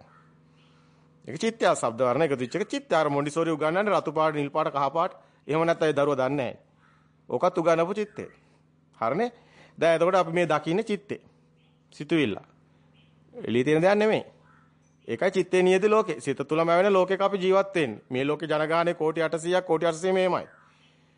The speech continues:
හිතෙන් එළියට කවුරුත් ගිහිලා නෑ. විඥාන මායාවට නෑ. මේකම පේන්නේ. එහෙනම් ඒක වෙන්නේ නැහැ. එතකොට මෙතනත් දකින්න තියෙන්නේ ඒකමයි.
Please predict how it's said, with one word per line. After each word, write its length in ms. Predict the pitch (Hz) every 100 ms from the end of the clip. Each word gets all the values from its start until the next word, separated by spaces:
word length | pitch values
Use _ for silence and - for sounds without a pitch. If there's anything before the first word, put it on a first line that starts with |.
| _ -
හිතෙන් 280 | - 156 170
එළියට 220 | 175 185
කවුරුත් 280 | 170 180 165
ගිහිලා 240 | 180 185
නෑ. 180 | 180 139 -
විඥාන 400 | 127 131 147 143
මායාවට 300 | 151 151 135
නෑ. 140 | 123
මේකම 280 | 120 123 147
පේන්නේ. 280 | 165 185 180 _ _ _ _ _ _ _ _ _ _ _ _
එහෙනම් 180 | - 127
ඒක 140 | 143
වෙන්නේ 280 | 143 135 147
නැහැ. 300 | 151 147 110 - - _ _ _ _
එතකොට 220 | 120 170
මෙතනත් 320 | 160 156 190
දකින්න 280 | 185 185 196
තියෙන්නේ 260 | 185 196 185
ඒකමයි. 280 | 151 120